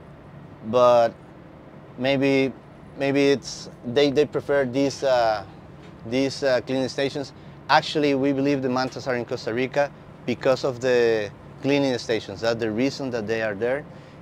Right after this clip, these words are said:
And, uh, now we are working in, uh, cleaning stations, seeing the abundance of the fishes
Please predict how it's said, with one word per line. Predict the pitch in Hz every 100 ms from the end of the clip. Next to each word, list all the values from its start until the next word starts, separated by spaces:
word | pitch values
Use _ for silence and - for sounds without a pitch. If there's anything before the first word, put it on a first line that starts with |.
| -
And, | 127 131 127
uh, | 123 123
now | 120 123 139
we | 139 139
are | 131
working | 135 139 - 143 139 - - - -
in, | 123 123 123
uh, | 120 117
cleaning | - 131 131
stations, | - 139 135 - 143 135 - - -
seeing | - 123 131 127
the | 127 120
abundance | 113 127 139 139 131
of | 135 117
the | 113
fishes | 139 131 - 135 127